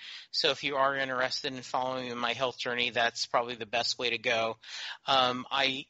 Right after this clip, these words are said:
am on Twitter at Jesse Jackson D F W. If I've been posting anything, it's usually on Twitter. I have not been going to Facebook very much lately just because you can only do so much. Um,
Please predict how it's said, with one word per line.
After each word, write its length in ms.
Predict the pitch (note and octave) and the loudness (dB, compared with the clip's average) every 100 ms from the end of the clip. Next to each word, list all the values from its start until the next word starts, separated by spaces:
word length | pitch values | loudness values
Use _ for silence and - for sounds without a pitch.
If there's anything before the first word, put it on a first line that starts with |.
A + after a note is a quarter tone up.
| - | -8
am 300 | D3 D3+ F3+ | 0 0 0
on 240 | D#3 D3+ D3 | -2 -4 -4
Twitter 360 | - C3+ C3 - | -4 -2 -2 -2
at 240 | C#3 C#3 | 0 0
Jesse 320 | C#3+ C#3+ - B2+ | -2 -6 -6 -4
Jackson 400 | C3+ B2+ - B2+ | -4 -4 -8 -4
D 160 | B2+ | 0
F 140 | A#2+ - | 0 0
W. 480 | B2 B2 A#2+ A#2 A2+ - - - _ - - | -2 0 0 -2 -6 -16 -18 -18 _ -20 2
If 300 | E3+ F3+ - - | 4 4 -2 0
I've 240 | E3 C#3+ | 0 2
been 180 | D3 C#3+ | -2 -2
posting 480 | - F3 E3 - C#3 | -4 -6 -6 -6 -4
anything, 380 | C#3 C3+ D3 C3+ | -4 -4 -6 -6
it's 220 | A#2+ - | -6 -8
usually 440 | B2+ C3 C#3 B2 | -8 -8 -8 -8
on 220 | - A#2+ A#2 | -6 -8 -8
Twitter. 480 | - A#2+ A#2 A2+ - - - - | -4 -2 -2 -6 -10 -18 -18 -6
I 80 | B2+ | -4
have 240 | B2 C#3 A#2+ | 0 -2 0
not 260 | C3 C3+ | 0 0
been 140 | B2+ B2+ | -4 -6
going 240 | B2 A#2+ | -6 -6
to 60 | B2 | -2
Facebook 420 | C3+ B2 - A#2 | 0 0 -4 -8
very 240 | C3 A#2 | -6 -6
much 240 | A#2+ A#2+ - | -6 -4 -4
lately 360 | B2 A#2 B2 | -2 -2 -2
just 300 | A#2+ B2 - - _ | 2 0 0 -10 _
because 720 | C3 - B2+ A2+ - - - _ _ | -6 0 0 0 -6 -8 -12 _ _
you 120 | B2 A2+ | -14 -6
can 100 | B2+ | -4
only 240 | A#2+ A#2 | -4 -4
do 140 | A2+ | -2
so 160 | A2 C3+ | 0 2
much. 340 | B2+ C3+ - - - - - | 2 0 -2 -6 -14 -14 -8
Um, 420 | - C3 A#2+ A#2+ | 2 4 4 0